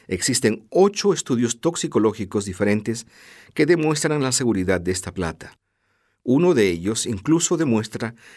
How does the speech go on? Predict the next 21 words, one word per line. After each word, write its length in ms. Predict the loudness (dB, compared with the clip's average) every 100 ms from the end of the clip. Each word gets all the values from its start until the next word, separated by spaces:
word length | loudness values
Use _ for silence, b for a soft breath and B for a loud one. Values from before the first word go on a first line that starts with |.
| B
que 180 | 0 4
no 240 | 4 4 2
daña 340 | 2 2 0
las 180 | -2 -2
bacterias 420 | -4 0 0 0
buenas 340 | 0 0 0
en 80 | -2
los 140 | -4 -4
intestinos. 760 | -6 -6 -4 -2 -2 -4 -10 _ _ _ _ _ _ 0
El 160 | 2 2
solvato 480 | 2 2 0 2
de 100 | 0
plata 480 | 2 0 -2 -4 -10 -2
o 100 | 0
las 220 | 0 -2 -6
recién 320 | -6 -2 -2
diseñadas 580 | -2 0 2 2 0 -4 B B B
nanopartículas 840 | 0 2 2 0 -2 -2 -2 2 2
supercargadas 960 | 0 -2 0 0 0 0 0 0 -2 -4
de 80 | -2
plata 460 | 2 0 0 -8